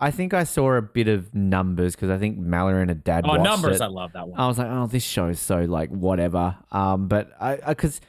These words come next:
Speaker 1: what's his face, um, Boreanaz from Angel was in Bones, right? She, and,
Speaker 2: Mm.
Speaker 1: and he was with
Speaker 2: Yeah.
Speaker 1: the Deschanel, and then you had Nathan Fillion with this woman,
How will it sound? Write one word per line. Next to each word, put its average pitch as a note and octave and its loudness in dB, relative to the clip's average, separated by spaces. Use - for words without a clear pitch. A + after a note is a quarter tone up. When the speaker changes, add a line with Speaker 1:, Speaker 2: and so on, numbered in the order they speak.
Speaker 1:
what's D#3+ 0
his E3 -2
face, B2+ 0
um, G#2 0
Boreanaz G2+ 2
from F#2+ 0
Angel G2+ 4
was F2+ 2
in F2 2
Bones, F2+ 0
right? E2 0
She, - -10
and, F#2+ 2
Speaker 2:
Mm. A2 0
Speaker 1:
and G#2 2
he G#2 4
was G2 2
with F#2+ 4
Speaker 2:
Yeah. G2+ 0
Speaker 1:
the - 0
Deschanel, F#2 2
and F#2+ 2
then F#2 2
you F#2+ 4
had F#2 2
Nathan F#2 0
Fillion F2+ 2
with F2 -2
this G2+ -2
woman, E2 0